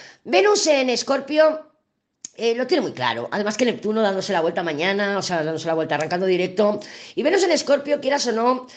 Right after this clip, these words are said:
es muy fija también, ¿no? Escorpio es un signo fijo. Y Mercurio en Capricornio es muy determinado en sus comunicaciones, en sus pensamientos, va muy al punto. Entonces, esto me apasiona, esto no me apasiona, esto sí lo quiero, esto no lo quiero, ¿no? Entonces es como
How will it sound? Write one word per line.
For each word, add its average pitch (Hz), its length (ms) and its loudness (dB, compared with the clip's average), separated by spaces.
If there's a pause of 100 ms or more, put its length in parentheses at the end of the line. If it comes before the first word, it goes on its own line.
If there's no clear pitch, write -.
(220)
es 226 300 0
muy 269 140 0
fija 175 340 -4
también, 160 340 -4
¿no? 202 100 0
Escorpio 170 400 -2
es 175 60 -2
un 175 80 -2
signo 165 240 -4
fijo. 151 400 -2 (300)
Y 254 140 2
Mercurio 254 360 2
en 381 60 0
Capricornio 302 420 0
es 269 80 0
muy 302 140 -2
determinado 226 640 0
en 185 80 -2
sus 175 200 -8
comunicaciones, 180 800 -2
en 214 80 -6
sus 170 160 -6
pensamientos, 220 720 -2 (260)
va 262 100 6
muy 294 180 0
al 190 160 0
punto. 175 340 -6
Entonces, 180 520 -6 (380)
esto 339 220 2
me 294 80 0
apasiona, 220 760 0
esto 277 240 -4
no 196 60 -4
me 175 80 -2
apasiona, 127 540 -8 (260)
esto 330 260 2
sí 226 120 -6
lo 202 120 -4
quiero, 202 560 -2
esto 285 360 -2
no 185 80 -4
lo 156 120 -4
quiero, 139 320 -4 (300)
¿no? 240 180 -2
Entonces 269 460 0
es - 120 -4
como 302 340 2